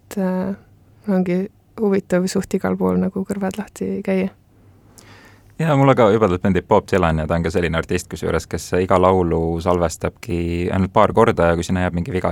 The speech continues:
Speaker 2: sisse, siis ta ei hakka sellega tegelema, nii et tema albumitel on ka kohti, kus ta laulab nagu valesti midagi, kas siis sõnu või närib nätsu, et seda on kuulda, või siis tal on nohu ja siis ta, noh, pole, ei hakanud terveks saama, vaid lihtsalt nohuga tegi albumi, et, et selle, see on omamoodi võluv ju tegelikult tõesti, et,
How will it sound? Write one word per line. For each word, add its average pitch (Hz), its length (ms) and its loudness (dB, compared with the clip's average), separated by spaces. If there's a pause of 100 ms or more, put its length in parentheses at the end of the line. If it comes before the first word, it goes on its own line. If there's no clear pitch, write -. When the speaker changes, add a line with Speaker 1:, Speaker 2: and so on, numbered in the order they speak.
Speaker 2:
sisse, 85 260 -12
siis 85 160 -12
ta 92 80 -6
ei 87 60 -4
hakka - 160 -10
sellega 85 240 -8
tegelema, 85 340 -2
nii 85 140 -4
et - 100 -16
tema 87 220 -2
albumitel 87 480 -4
on 87 100 -2
ka 85 80 -6
kohti, 87 320 -6
kus - 80 -20
ta - 140 -8
laulab 170 340 2
nagu 90 240 -6
valesti 107 400 2
midagi, 92 380 -2
kas - 160 -10
siis - 160 -12
sõnu 98 160 2 (240)
või 85 100 -4
närib 87 300 2
nätsu, 95 320 -2
et - 100 -12
seda 90 160 -2
on 87 80 -4
kuulda, 85 400 -6
või 82 160 -8
siis 82 160 -16
tal 85 160 -8
on 87 80 -4
nohu 101 320 0
ja 85 140 -4
siis - 180 -12
ta, - 160 -10
noh, 107 160 -6
pole, 90 240 -4
ei 87 160 -6
hakanud 92 320 -2
terveks 92 300 2
saama, 87 260 0
vaid 87 80 -8
lihtsalt - 240 -10
nohuga 90 320 0
tegi 90 160 -4
albumi, 82 400 -6
et, - 240 -20 (400)
et - 80 -10
selle, 151 240 6
see 160 80 4
on 165 80 4
omamoodi 123 560 2
võluv 98 240 0
ju 85 80 -2
tegelikult 87 480 -6
tõesti, - 240 -10
et, - 100 -20